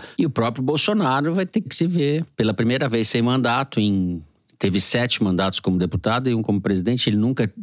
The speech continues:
tinha perdido uma eleição. Ele vai voltar agora pra, pra planície, né, Zé?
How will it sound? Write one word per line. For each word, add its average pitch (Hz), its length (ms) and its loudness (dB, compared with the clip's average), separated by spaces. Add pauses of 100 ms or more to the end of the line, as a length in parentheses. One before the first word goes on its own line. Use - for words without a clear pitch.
(120)
tinha - 180 0
perdido 95 420 0
uma 95 180 2
eleição. 120 580 0 (120)
Ele 98 200 0
vai 101 240 0
voltar 95 600 0
agora 80 440 0
pra, 76 480 -2 (160)
pra 87 160 0
planície, 101 560 0
né, 92 180 0
Zé? 80 320 -2